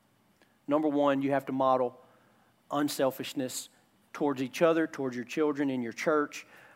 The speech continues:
all of that. Number two, what can we do to help our kids defeat selfishness in their lives? Number two, serve others.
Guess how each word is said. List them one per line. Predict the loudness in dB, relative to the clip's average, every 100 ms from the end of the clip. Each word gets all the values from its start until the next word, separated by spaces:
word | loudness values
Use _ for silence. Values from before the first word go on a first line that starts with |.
| -20 _ 0
all | 2 4
of | 2
that. | -2 -2
Number | 0 2 0
two, | 0 -2 -2 -8 _
what | 0 0
can | 2
we | 0
do | 4 4
to | 4
help | 4 4
our | 6 4
kids | 2 0 0 -2
defeat | -4 0 -2
selfishness | 2 2 2 0 -6 -6 -2
in | -2
their | 0
lives? | 2 0 0 -10 -20 -20 -20 -16 -2
Number | 0 2
two, | 0 0 -2 -4 -14 _ _
serve | -8 -2 4 6 6 4 0 -6 -20 _ 0
others. | 0 0 -8 -12 -16